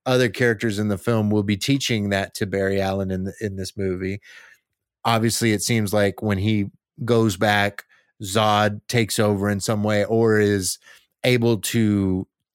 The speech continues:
to wreck shop because there is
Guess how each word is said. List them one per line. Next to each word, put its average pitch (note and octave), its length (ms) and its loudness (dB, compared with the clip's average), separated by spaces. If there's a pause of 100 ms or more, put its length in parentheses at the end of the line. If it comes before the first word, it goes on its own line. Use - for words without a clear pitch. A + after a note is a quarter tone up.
(440)
to A#2+ 140 0
wreck A2 300 2
shop C3+ 400 2
because B2 420 0
there A2+ 200 2
is G#2 320 0